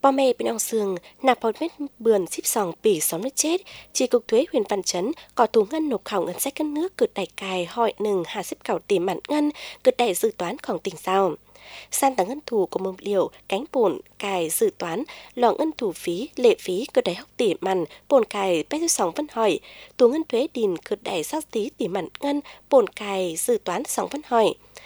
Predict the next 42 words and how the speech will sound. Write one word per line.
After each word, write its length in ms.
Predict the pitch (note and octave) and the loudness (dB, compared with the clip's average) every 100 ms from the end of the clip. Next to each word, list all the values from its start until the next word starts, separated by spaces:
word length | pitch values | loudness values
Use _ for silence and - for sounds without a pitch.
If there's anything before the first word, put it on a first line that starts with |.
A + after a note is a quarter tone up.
| - - | -20 0
thú 120 | B3+ | 4
ngân 160 | A#3+ D#4+ - | 4 2 -4
hờ 140 | G#3+ | -8
chẳng 240 | - F#3+ | -6 -8
đình 200 | E3+ G3 | -4 -2
cử 160 | F3 - - | -2 -6 -4
đại 160 | G3 | -4
chết 240 | D3+ E4 - | -2 -4 -2
tỉ 140 | G#3+ | -4
mặn. 380 | E3 F3+ F3+ D3+ - - - _ - - - - - - - | 0 2 2 -2 -6 -20 -20 _ -20 -20 -20 -20 -20 -20 -2
Đại 140 | C4+ A#3+ | 0 2
hủ 280 | B3+ A3 E3+ | 4 4 4
bỉ 180 | B3+ G#3+ | 2 2
sóng 220 | - G3 | 2 -2
mất 220 | F#3 D4 - | -4 -6 -2
chết, 240 | E4 F#4+ - - | 0 0 -4 -4
huyện 120 | D4 B3+ | 0 2
Văn 160 | A#3+ | 2
Chấn 240 | A3+ A3 D#4 | 2 0 0
đại 120 | C4+ | -4
ủy 140 | G#3 G#3 | -4 -4
ban 240 | A3 G3 | -4 -6
dưới 160 | - G3 | -2 -2
mức 140 | D4+ - | -2 -2
tỉnh 160 | B3+ | 0
giao 200 | F3+ G#3+ | 0 -2
dự 180 | F#3 A#3 - | 0 -2 -2
toán 220 | G3 G#3 - | -4 -4 0
thủ 120 | A3+ | -2
ngân 180 | F#3+ E4 | 0 -4
ngân 140 | G#3 | -4
sách 200 | - C#4+ | -6 -4
ngân 160 | D#4 D#4 | -2 0
nước 260 | E4 F4+ | 0 0
là 80 | A#3+ | -2
hỏi 180 | G#3+ A3 | -2 0
nừng 200 | G3+ G3 | 2 0
hạ 140 | - F#3 | 0 -8
sức 140 | D#4 | -8
giảm 220 | - G3+ | -6 -6
tỉ 180 | - G#3 | -4 -6
mặn. 340 | E3 F#3+ G3 | 0 4 4